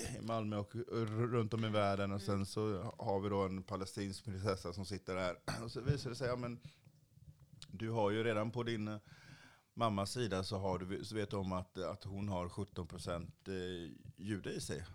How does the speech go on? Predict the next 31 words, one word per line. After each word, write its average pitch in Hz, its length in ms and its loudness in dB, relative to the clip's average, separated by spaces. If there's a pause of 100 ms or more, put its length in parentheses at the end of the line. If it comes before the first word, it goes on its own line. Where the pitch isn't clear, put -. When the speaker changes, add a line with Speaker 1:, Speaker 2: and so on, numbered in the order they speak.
Speaker 2:
Mm. - 120 -10
Speaker 1:
Och 196 60 -12
troligtvis 113 440 -4
på 139 120 -6
din 135 140 -4
pappas 107 300 -6
sida 107 180 -4
också, 80 240 -10
vilket 101 180 -8
Speaker 2:
Mm. - 120 -10
Speaker 1:
betyder 92 260 -2
att, 82 160 2
ja, 98 280 -4 (520)
så - 120 -10
du 104 180 0
kanske 110 300 -2
då 101 80 0
har 90 340 0
sammanlagt 95 440 -8
femton 113 400 -4
procent 127 380 -4
i. - 60 -14 (420)
Speaker 2:
Mm. 190 220 -10 (440)
Speaker 1:
Också - 460 -4
i 143 100 4
så 139 180 0
världen 123 360 4
ser 110 140 -6
ut. 156 360 -8 (320)
Speaker 2:
Ja. 247 280 -10 (240)
Speaker 1:
Ja. 190 140 -6